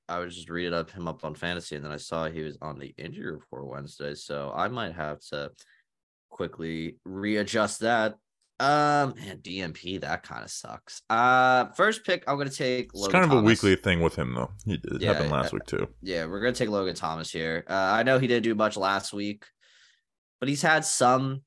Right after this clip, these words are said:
Speaker 1: production this year. Not a lot, but he's had some. And I'm not saying this is the week to do it, but maybe it is. And then, you know what? I'm, uh, I'm, I don't, I don't think he'll be back on the come around, so I'm gonna have to take it.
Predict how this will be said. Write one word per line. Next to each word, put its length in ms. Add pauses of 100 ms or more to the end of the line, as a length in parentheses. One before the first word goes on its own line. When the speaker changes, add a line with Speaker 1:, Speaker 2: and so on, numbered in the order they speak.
(220)
Speaker 1:
production 540
this 200
year. 340
Not 200
a 40
lot, 440 (320)
but 140
he's 100
had 220
some. 520 (120)
And 100
I'm 80
not 120
saying 240
this 140
is 60
the 80
week 160
to 80
do 220
it, 180 (100)
but 260
maybe 300
it 80
is. 300 (320)
And 80
then, 100
you 80
know 80
what? 220
I'm, 300 (160)
uh, 400
I'm, 260
I 60
don't, 220
I 80
don't 140
think 180
he'll 100
be 140
back 300
on 60
the 80
come 220
around, 180
so 100
I'm 60
gonna 140
have 260
to 120
take 300
it. 180